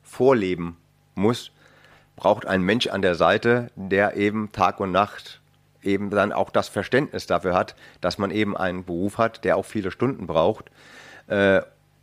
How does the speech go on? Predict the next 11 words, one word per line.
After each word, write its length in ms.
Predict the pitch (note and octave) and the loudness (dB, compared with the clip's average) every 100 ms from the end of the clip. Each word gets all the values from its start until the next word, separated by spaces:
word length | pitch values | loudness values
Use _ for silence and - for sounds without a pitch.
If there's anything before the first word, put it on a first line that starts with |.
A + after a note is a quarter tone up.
| _ _ - | _ _ 0
und, 380 | G2+ G2 G2 | 0 0 -4
äh, 300 | - G2 F#2+ | 0 2 2
dann 220 | F2+ G2 G#2+ | 2 0 0
eben 240 | G2+ G2 | -2 0
auch 120 | F#2+ | 0
mal 460 | G#2 G2 F#2+ F#2+ - _ - | 2 4 4 2 -6 _ -10
das 140 | G2 | -8
Verständnis 540 | - F#2 G#2 G2+ G2+ - | -6 -2 0 0 -2 -4
zu 140 | G2 | 0
haben, 280 | G2 G2+ G#2 | 4 2 0
okay, 360 | F#2 - G2+ | -4 0 0